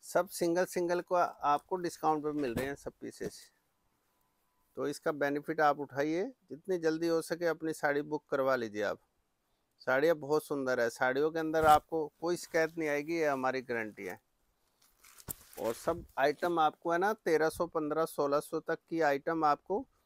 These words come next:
सिर्फ आठ सौ नब्बे में free shipping मिल रही है। और आज bound भी नहीं है कि आपको है ना, दो साड़ी लेनी है।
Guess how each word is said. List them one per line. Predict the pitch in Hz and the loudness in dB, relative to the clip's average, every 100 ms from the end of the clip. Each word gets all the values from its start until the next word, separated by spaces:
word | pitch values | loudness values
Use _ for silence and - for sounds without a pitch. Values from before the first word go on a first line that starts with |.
| _ _ _ | _ _ _
सिर्फ | - 196 - 165 | -2 -2 0 2
आठ | 175 - | 0 0
सौ | 175 | -2
नब्बे | 151 131 160 | -2 0 0
में | 185 202 | 0 -2
free | - 160 165 | -6 -6 -6
shipping | - - 156 156 151 | -6 -8 -4 -4 -4
मिल | 143 | -4
रही | 151 185 | -2 0
है। | |
और | 202 185 | 4 6
आज | 160 160 156 | 6 6 2
bound | 139 147 160 175 | 2 4 2 0
भी | 185 | 0
नहीं | 185 175 | 2 0
है | 185 | -2
कि | 208 196 | 0 2
आपको | 160 - 180 | 2 0 -2
है | 180 | 0
ना, | 220 - _ _ _ 127 | -2 -4 _ _ _ 0
दो | 151 | 2
साड़ी | 165 170 170 | 4 2 2
लेनी | 165 139 131 | 0 -2 -2
है। | 127 | -4